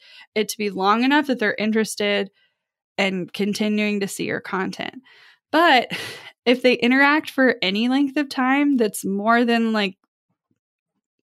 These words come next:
scrolling immediately past it, they are way, way, way, way,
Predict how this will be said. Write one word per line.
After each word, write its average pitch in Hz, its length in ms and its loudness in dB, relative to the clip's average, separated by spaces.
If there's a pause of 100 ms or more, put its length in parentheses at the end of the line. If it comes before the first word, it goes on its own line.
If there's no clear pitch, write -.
(180)
scrolling 220 800 4
immediately 208 560 -2
past 185 420 -4
it, 294 220 2 (760)
they 240 200 4
are 226 180 4
way, 226 400 4
way, 233 260 4
way, 214 340 0
way, 208 360 -2